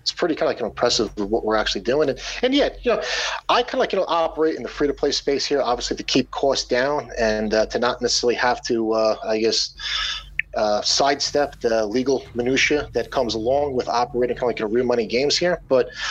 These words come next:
I see it all the time. I mean, people are <laughs> creating private games within the Statement Games tournament. I know that they're doing so 'cause they're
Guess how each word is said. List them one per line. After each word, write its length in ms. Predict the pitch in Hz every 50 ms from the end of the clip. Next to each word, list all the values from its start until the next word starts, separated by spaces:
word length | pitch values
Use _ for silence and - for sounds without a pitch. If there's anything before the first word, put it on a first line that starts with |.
| - - -
I 120 | - 160 165
see 360 | - - - 240 233 220 220
it 80 | 180
all 120 | 165 156 139
the 80 | 113
time. 380 | - - - 143 143 117 98 98
I 60 | 104
mean, 160 | 113 117 107
people 360 | - - 170 180 - 202 - -
are 160 | 127 139 156 156
<laughs> 120 | - -
creating 560 | 131 131 113 - - 170 156 143 139 131 120
private 480 | - - - 127 135 175 175 135 - -
games 340 | - 123 127 131 123 - -
within 280 | 113 - - 127 123
the 60 | 120
Statement 380 | 113 - - 127 117 107 117 -
Games 220 | 123 117 110 -
tournament. 420 | - - 131 139 147 156 156 151 - - - - - - - - -
I 140 | - 127 123
know 160 | 127 135 135
that 160 | 127 127 -
they're 80 | - 120
doing 340 | 104 98 - 127 139 147 -
so 220 | - - 151 147
'cause 160 | 147 - 101
they're 140 | - 110 107